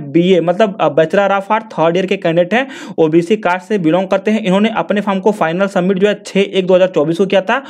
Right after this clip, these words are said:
और इनके फॉर्म को कॉलेज ने तेईस एक दो हज़ार चौबीस को यहाँ पे फॉरवर्ड कर दिया था, ठीक है ना। तो फ्रेंड यहाँ पे आप लोग देख सकते हैं कि Bachelor of Art यानी कि बीए थर्ड ईयर के कैंडिडेट हैं जो ओबीसी कास्ट से बिलोंग करते हैं, जिन्होंने अपने फॉर्म में फाइनल सबमिट जो है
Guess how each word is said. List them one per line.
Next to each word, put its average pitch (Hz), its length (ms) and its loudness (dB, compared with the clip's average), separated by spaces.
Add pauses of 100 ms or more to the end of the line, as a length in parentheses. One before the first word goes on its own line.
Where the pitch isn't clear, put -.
(240)
और 233 280 0
इनके 185 320 0
फॉर्म 214 200 -2
को 214 120 0 (100)
कॉलेज 180 280 2
ने 214 160 0 (100)
तेईस 196 400 2
एक 185 200 2
दो 175 100 2
हज़ार 185 160 2
चौबीस 180 280 -2
को 190 100 -2
यहाँ 175 120 0
पे 185 140 -4
फॉरवर्ड 165 380 0
कर - 160 0
दिया 143 140 2
था, 151 60 2
ठीक 208 160 0
है 220 60 2
ना। 220 280 -4 (720)
तो 208 80 4
फ्रेंड 247 200 0
यहाँ 220 140 0
पे 247 160 0
आप 185 200 -2
लोग 220 140 0
देख 202 80 -4
सकते 214 220 0
हैं 220 200 2
कि 233 180 -2
Bachelor 175 420 0
of 208 180 -2
Art 214 120 0
यानी 208 180 -2
कि 214 140 -2
बीए 170 260 2
थर्ड 170 280 0
ईयर 196 120 2
के 208 120 2
कैंडिडेट 185 420 0
हैं 269 140 -2 (300)
जो 185 160 2
ओबीसी 175 400 0
कास्ट 185 340 -2
से 220 140 0
बिलोंग 175 260 0
करते 202 280 0
हैं, 220 340 0
जिन्होंने 196 400 2
अपने 196 300 -2
फॉर्म 202 220 0
में 214 140 2
फाइनल 185 400 -2
सबमिट 190 320 0
जो 165 120 0
है 220 160 0